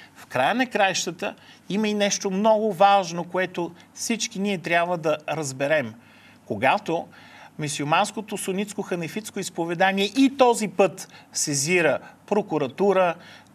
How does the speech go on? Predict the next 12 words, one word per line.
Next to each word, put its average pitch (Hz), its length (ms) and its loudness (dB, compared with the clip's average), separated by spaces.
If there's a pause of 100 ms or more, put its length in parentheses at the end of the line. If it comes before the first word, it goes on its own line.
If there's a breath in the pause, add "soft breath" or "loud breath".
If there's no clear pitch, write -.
(180)
парламентарни 180 880 2
комисии, 170 760 -4 (760 loud breath)
народни 196 500 2
представители, 170 960 0 (640 loud breath)
има 277 160 2
някаква 214 420 0
такава 185 420 2
гру-, 160 360 -6
а, 151 220 -2
комисия 175 680 0
за, 143 420 0 (360 loud breath)
а, 131 440 -2